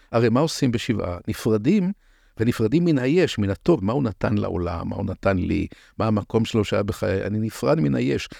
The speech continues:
מה, אין, אין, לא צריך להיפרד, מה יש צריך להיפרד. אז, אז עם הקורבנות, קודם כל זה אבלות, אין, אין, אין, זה שלב ראשון זה אבלות,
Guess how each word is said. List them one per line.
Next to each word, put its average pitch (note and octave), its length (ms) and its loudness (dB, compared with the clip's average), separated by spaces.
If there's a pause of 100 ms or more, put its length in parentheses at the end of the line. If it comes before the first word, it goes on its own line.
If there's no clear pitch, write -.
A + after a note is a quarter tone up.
מה, A#2 160 0 (120)
אין, F#3+ 200 2
אין, D3+ 160 -2 (120)
לא C#3+ 100 0
צריך - 180 -4
להיפרד, C3 400 2
מה F#2+ 140 0
יש A#2+ 160 2
צריך - 160 -10
להיפרד. E2+ 420 -4 (800)
אז, F#2 300 0 (120)
אז G2 260 2 (480)
עם F#2+ 140 2
הקורבנות, G#2+ 640 0
קודם A3 280 0
כל F#3+ 280 0
זה F3 160 0
אבלות, D3+ 440 -2
אין, C3 160 0
אין, G3+ 220 0
אין, B2+ 160 -2 (180)
זה F2 180 -4
שלב D3+ 280 -2
ראשון E3+ 240 0
זה D3 140 0
אבלות, G#2 340 0